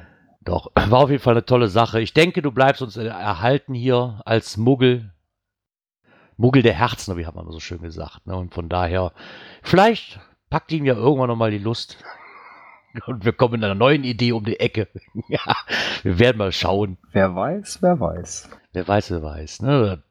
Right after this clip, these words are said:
Speaker 1: Aber so hat's uns sehr, sehr viel Spaß gemacht. Danke nochmal dafür.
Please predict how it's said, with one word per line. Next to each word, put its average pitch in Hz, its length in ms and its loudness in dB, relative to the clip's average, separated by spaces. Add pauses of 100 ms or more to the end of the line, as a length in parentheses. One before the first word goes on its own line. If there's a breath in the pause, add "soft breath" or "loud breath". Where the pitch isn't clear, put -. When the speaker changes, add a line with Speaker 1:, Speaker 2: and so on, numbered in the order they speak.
(160)
Speaker 1:
Aber 123 240 2
so 127 220 8
hat's 123 200 0
uns 107 160 -8
sehr, 117 180 0
sehr 98 140 -2
viel 98 100 -2
Spaß - 300 0
gemacht. 98 320 0
Danke 110 280 2
nochmal 92 260 0
dafür. 95 500 0